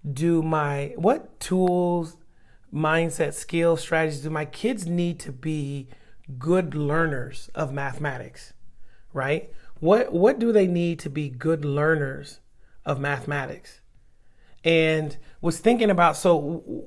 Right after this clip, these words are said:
w-, and then how do I break those things that they need to be good learners with about and strengthen those skills so that when math content, new ideas come,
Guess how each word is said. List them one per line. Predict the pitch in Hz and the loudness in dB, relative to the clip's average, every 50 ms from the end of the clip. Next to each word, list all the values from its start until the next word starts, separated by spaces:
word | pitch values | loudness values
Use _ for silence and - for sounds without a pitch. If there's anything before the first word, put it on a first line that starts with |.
| - - | -14 -12
w-, | - - - - - - - - | -10 -10 -10 -10 -14 -16 -6 0
and | - 185 180 | 0 2 4
then | 175 170 | 4 2
how | 156 - - 190 214 240 269 262 | 2 0 4 6 8 8 10 10
do | 262 254 233 190 | 8 8 8 6
I | 180 175 170 165 160 160 | 6 6 6 4 4 0
break | 151 139 143 165 175 190 196 196 - - | -2 0 6 6 8 8 6 4 -2 -10
those | - 160 143 170 165 165 165 160 160 160 156 147 151 - - - - - - - - | -8 0 4 6 8 8 8 6 4 2 -2 -4 -8 -14 -20 -20 -20 -20 -20 -18 -10
things | - - 190 180 180 165 | 0 2 4 4 4 4
that | 165 156 160 | 2 2 2
they | 165 160 | 0 0
need | 160 160 156 | 0 0 -4
to | 147 | -2
be | 143 160 147 | -2 -2 -2
good | 131 151 156 135 143 | 2 2 2 2 4
learners | 143 151 156 180 202 196 185 165 143 | 2 4 4 4 6 6 4 2 2
with | 135 139 143 139 - | 0 -2 -4 -2 -2
about | 143 139 123 151 147 143 143 143 - - - - - - - - - - - - - - - - - - - - - - | -6 -4 -2 2 2 4 2 2 0 -4 -14 -20 -20 -20 -20 -20 -20 -20 -20 -20 -20 -20 -20 -20 -20 -20 -20 -20 -12 0
and | - 165 160 151 - | 2 2 2 2 0
strengthen | - - - 196 196 226 208 - 202 180 175 | -4 0 4 6 6 6 6 6 4 4 6
those | 170 165 170 160 160 | 6 4 4 2 0
skills | - - 180 180 185 202 254 269 269 - - - - - - - | -2 2 2 4 4 4 2 -2 -4 -10 -18 -20 -20 -20 -20 -12
so | - - 196 185 | 0 4 6 8
that | 170 175 156 165 | 8 8 6 6
when | 165 165 156 156 160 | 2 0 0 2 2
math | 160 170 175 175 175 - | 2 4 2 2 0 -4
content, | - - 175 170 170 165 - - 170 160 - - | -2 0 2 2 2 0 -2 -2 -2 -2 -2 -2
new | 170 170 170 170 | 0 0 2 4
ideas | 165 165 165 143 151 156 147 - | 4 2 2 2 0 -4 -4 -6
come, | - - - 196 208 208 190 175 165 160 156 147 151 | -8 -6 0 2 2 4 4 2 2 0 -2 -4 -8